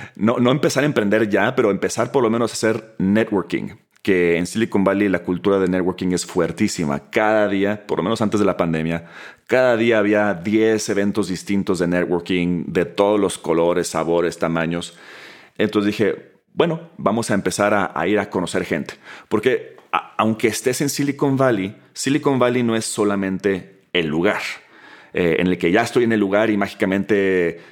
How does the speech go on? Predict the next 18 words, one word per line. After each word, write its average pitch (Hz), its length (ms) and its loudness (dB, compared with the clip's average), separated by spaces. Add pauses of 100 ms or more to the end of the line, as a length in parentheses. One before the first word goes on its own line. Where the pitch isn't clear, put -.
(100)
voy 90 200 -2
a - 20 -6
tener 95 160 2
una 101 100 4
infusión 98 540 0
de 98 60 2
emprendimiento, 92 600 0
vamos 92 220 -2
a - 20 -4
emprender. 82 400 -4
No, 87 140 2
no, 78 80 -2
no. - 320 -6
Silicon 104 400 0
Valley 95 240 2
es - 380 -2
la 71 120 0
gente. - 540 -4